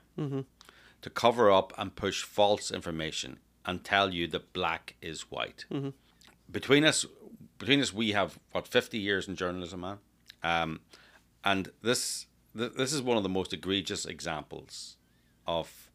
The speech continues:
Speaker 2: of media malfeasance. And th-, these political prosecutors and these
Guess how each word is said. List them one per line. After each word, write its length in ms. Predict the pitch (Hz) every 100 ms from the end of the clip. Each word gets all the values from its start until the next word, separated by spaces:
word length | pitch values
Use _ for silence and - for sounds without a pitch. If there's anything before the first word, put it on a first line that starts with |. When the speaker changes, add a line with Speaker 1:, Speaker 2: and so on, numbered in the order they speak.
| -
Speaker 2:
of 340 | 82 - - - _ - - -
media 380 | 98 107 104 101
malfeasance. 760 | 95 90 - 90 76 87 80 -
And 180 | 117 - _ _ - 139
th-, 460 | 147 123 - 113 - _
these 300 | 143 143 143
political 480 | - 110 123 127 101
prosecutors 840 | - 101 92 - 90 90 82 82 - - - - -
and 260 | 90 87 78
these 580 | 90 87 85 78 -